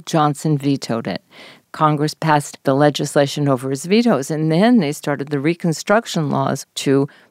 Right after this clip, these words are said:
put the formerly seceded states back into Congress by getting them to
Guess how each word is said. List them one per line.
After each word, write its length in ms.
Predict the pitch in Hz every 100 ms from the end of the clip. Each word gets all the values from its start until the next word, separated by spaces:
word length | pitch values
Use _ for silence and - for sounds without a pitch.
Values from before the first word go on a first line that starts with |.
| _
put 280 | - 226 262 - 175 -
the 140 | 165
formerly 800 | - - 180 202 208 196 175 175
seceded 580 | - 156 - 202 165 156
states 360 | - 196 175
back 520 | - - 160 190 208 - - - _ _
into 380 | 190 220 220 -
Congress 640 | - 185 160 147 160 -
by 320 | _ 147 143
getting 560 | 143 135 165 170 214 185
them 300 | 156 156 165 - - - _
to 540 | - 165 156 151 139